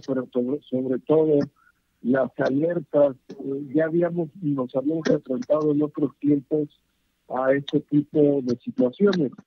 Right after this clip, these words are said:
como el tema de la H uno N uno, el, el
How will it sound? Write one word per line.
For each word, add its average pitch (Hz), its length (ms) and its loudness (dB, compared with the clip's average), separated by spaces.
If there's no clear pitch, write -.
como 135 380 2
el 123 120 -2
tema 147 400 2
de 139 160 6
la 127 280 -2
H 135 480 -4
uno 139 320 -2
N 127 240 -4
uno, 143 560 0
el, 117 480 -2
el 110 260 2